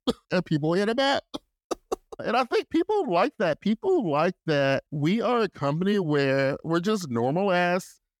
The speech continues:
people who may have worked with them in the past or whatever, and they could just hit us up and be like, "I want some oat milk." And I'll be like, "Okay."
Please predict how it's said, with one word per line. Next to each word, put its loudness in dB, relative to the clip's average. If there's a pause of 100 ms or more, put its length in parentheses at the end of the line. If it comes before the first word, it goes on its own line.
(120)
people 0
who 0 (260)
may 0
have -2
worked -2
with -2
them 0
in 0
the -2
past 0
or 2
whatever, 0 (420)
and 0
they 2
could -4
just 0
hit -2
us -2
up 2
and 0
be 2
like, 2
"I 0
want 0
some -2
oat 0
milk." -2 (320)
And 0
I'll 0
be -2
like, 0 (100)
"Okay." 0